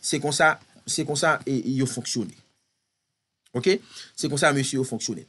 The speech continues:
Tout atis ayisyen endistenkteman k ap fonksyone anndiki Ayiti. Oke, se konsa yo fonksyone, paske Ayiti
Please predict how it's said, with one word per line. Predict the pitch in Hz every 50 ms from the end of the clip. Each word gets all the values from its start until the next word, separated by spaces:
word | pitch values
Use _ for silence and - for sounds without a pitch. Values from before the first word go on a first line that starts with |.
| _ - -
Tout | 226 220 - - -
atis | - 165 156 160 143 - 127
ayisyen | 151 165 147 - - - 139 -
endistenkteman | - 131 123 123 127 - - - 156 135 - - 156 127 123 117
k | 117
ap | - -
fonksyone | 120 117 - - 131 120 113 107 95 - - - _ _ _ - 104 107 104 104 101 104 104 110 110 110 113 107 107 107 92 90 - _ _ _ _ _ _ _ _ _ - - -
anndiki | 139 131 117 113 - - 120 117
Ayiti. | 117 123 123 - - 185 208 233 - _ _ _ _ _ _ _ _ _ _ _ _ _ _ _ _ _ _ _ _ _
Oke, | - 120 113 - 160 175 220 - _ -
se | - - 147 147
konsa | - 139 - 131 110
yo | 107 -
fonksyone, | 110 107 - 117 101 95 -
paske | - 185 175 - 175 160 - -
Ayiti | 139 143 139 139 - - 180 175